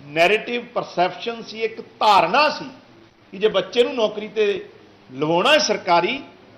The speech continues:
ਤੇ ਦਸ ਪੰਜਾਹ ਲੱਖ ਰੁਪਏ ਦਾ ਇੰਤਜ਼ਾਮ ਪੇਰੈਂਟਸ ਕਰਕੇ ਰੱਖਦੇ ਸੀ। ਭਗਵੰਤ ਮਾਨ ਜੀ ਦੀ ਸਰਕਾਰ ਨੇ ਇਹ, ਇਹ ਜਿਹੜਾ,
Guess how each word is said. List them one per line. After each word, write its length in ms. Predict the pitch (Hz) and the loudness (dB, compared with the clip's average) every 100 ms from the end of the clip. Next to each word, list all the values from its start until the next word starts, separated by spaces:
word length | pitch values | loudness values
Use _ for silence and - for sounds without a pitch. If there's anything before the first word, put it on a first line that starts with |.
| - | -14
ਤੇ 140 | 180 180 | -8 -8
ਦਸ 340 | 107 147 175 | -2 -2 -2
ਪੰਜਾਹ 320 | - 151 156 | -6 -2 0
ਲੱਖ 300 | 156 135 - | 0 -2 -4
ਰੁਪਏ 260 | 135 139 139 | -14 -10 -8
ਦਾ 140 | 139 | -8
ਇੰਤਜ਼ਾਮ 500 | 131 117 127 127 156 196 - _ _ _ _ - 113 - | -10 -12 -12 -10 -10 -14 -20 _ _ _ _ -20 -20 -16
ਪੇਰੈਂਟਸ 400 | 139 147 165 - - | -12 -12 -12 -16 -6
ਕਰਕੇ 340 | 160 190 170 | -6 -6 -8
ਰੱਖਦੇ 380 | 139 110 117 131 | -8 -10 -14 -16
ਸੀ। 180 | 165 175 - | -16 -20 -16
ਭਗਵੰਤ 340 | 123 123 110 | -14 -14 -16
ਮਾਨ 240 | 123 123 120 | -14 -14 -14
ਜੀ 80 | 120 | -18
ਦੀ 140 | 127 - | -20 -18
ਸਰਕਾਰ 420 | 120 - 117 120 | -20 -14 -12 -10
ਨੇ 120 | 131 123 135 | -14 -20 -16
ਇਹ, 180 | 139 117 - _ - - _ _ 170 | -14 -14 -18 _ -20 -20 _ _ -6
ਇਹ 120 | 175 | -2
ਜਿਹੜਾ, 440 | 165 170 156 135 | 0 2 0 -2